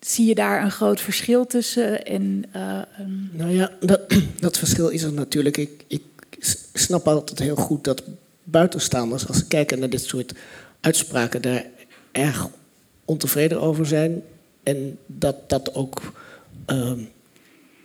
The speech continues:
Speaker 2: eh, het idee geeft dat het recht als systeem überhaupt slecht functioneert. Maar een deel van de, van de ongelukkigheid van dit soort uitspraken is nou juist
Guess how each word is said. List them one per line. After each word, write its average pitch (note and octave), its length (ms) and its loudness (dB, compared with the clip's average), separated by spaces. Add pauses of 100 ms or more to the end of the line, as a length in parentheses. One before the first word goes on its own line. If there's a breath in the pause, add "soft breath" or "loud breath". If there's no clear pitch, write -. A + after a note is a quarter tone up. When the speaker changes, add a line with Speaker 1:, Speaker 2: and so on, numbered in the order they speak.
(120)
Speaker 2:
eh, G#2+ 320 -4 (280)
het - 120 -10
idee D3 260 4
geeft C3+ 300 0
dat B2 140 -4
het C3+ 120 -2
recht - 380 0
als - 140 -4
systeem C3 460 -2
überhaupt B2 460 -2 (400 loud breath)
slecht - 360 0
functioneert. B2+ 680 -4 (1400 soft breath)
Maar D3 240 0
een D#3 140 -2
deel G#3+ 240 8
van F3 220 -2
de, D#3 340 2 (180)
van - 260 -6
de C#3 160 -2 (180)
ongelukkigheid E3+ 760 0
van C3 220 -4
dit C3 160 -2
soort - 160 -4
uitspraken A#2+ 680 -4
is - 340 -4
nou C#3 140 -4
juist D3+ 520 0